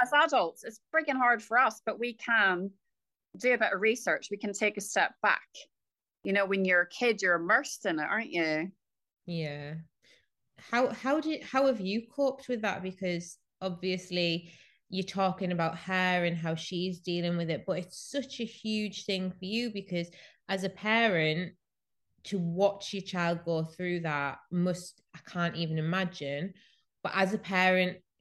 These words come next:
Speaker 2: who's had an eating disorder yourself, it must be even harder, because you can put yourself in her place and
Speaker 1: Yeah.
Speaker 2: know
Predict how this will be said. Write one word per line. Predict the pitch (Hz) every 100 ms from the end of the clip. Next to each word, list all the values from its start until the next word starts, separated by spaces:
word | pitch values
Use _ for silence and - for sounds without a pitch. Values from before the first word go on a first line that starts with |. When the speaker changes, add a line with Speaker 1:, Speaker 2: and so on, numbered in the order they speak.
| _
Speaker 2:
who's | 202 185 -
had | - 202 208
an | 214
eating | 180 151 170
disorder | 165 - 165 160 160
yourself, | 156 160 - 190 147 135 151 160 _ _ _ _ _ _ _ _ _ _
it | 190 175
must | 190 180 180
be | 208 202
even | 185 180
harder, | 165 196 208 208 170
because | 170 175 160
you | 170 185 185
can | - 175
put | 170 - 175
yourself | - 180 214 196 208 202
in | 185 180 170 - _ _ _
her | - 180 170 170 170 170 - _
place | - 180 165 175 208 226 - - -
and | 180 180
Speaker 1:
Yeah. | 175
Speaker 2:
know | 170